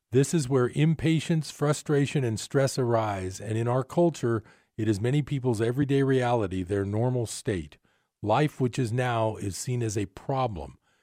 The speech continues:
and you come to inhabit a world of problems that all need to be solved before you can be happy, fulfilled, or really start living, or so you think. The problem is, for every problem that is solved, another one pops up.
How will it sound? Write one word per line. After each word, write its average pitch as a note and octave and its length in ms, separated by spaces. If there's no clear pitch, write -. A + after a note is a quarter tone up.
and A2 140
you A2 100
come C#3+ 240
to C#3+ 140
inhabit B2 400
a A2 60
world C#3+ 420
of A#2 100
problems A2 760
that G#2+ 120
all A#2+ 200
need C3+ 220
to A#2+ 60
be A#2 140
solved B2 460
before A#2 300
you A2+ 100
can A2+ 160
be G2+ 120
happy, A#2+ 540
fulfilled, A2+ 680
or G#2 140
really A#2+ 260
start A2 320
living, G2+ 400
or G#2 120
so A#2+ 200
you F#2 180
think. - 400
The G#2 80
problem C3 480
is, B2+ 320
for G#2+ 160
every A#2+ 260
problem C3+ 460
that C#3 100
is C3+ 140
solved, C#3+ 420
another A#2 300
one B2 220
pops - 380
up. B2 300